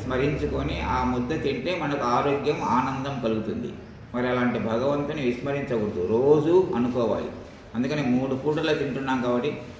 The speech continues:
మూడు పూటలు అనుకునే వాళ్ళు భక్తులు ఉంటారు, గురుబిడ్డలు ఉంటారు,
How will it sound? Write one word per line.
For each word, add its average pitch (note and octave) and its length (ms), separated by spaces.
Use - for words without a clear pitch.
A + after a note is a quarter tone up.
మూడు D3+ 240
పూటలు E3 340
అనుకునే C#3+ 400
వాళ్ళు C#3 220
భక్తులు D3 380
ఉంటారు, C3 340
గురుబిడ్డలు C#3+ 560
ఉంటారు, A#2+ 340